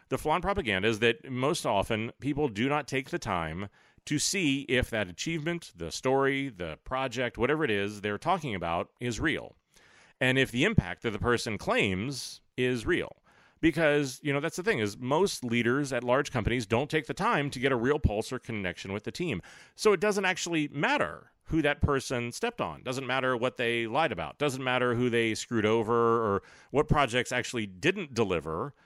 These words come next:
because they were so busy on this sort of, like, P R campaign and, and doing this propaganda campaign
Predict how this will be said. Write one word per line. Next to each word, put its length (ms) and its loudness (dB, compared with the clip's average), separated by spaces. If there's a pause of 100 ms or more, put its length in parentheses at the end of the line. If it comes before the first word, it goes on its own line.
(240)
because 560 2
they 140 2
were 160 0
so 320 0
busy 400 0
on 240 -2
this 160 0
sort 220 2
of, 100 0
like, 320 -4
P 160 -4
R 160 4
campaign 800 -2
and, 260 -4
and 260 -2
doing 200 0
this 120 -2
propaganda 480 0
campaign 560 -4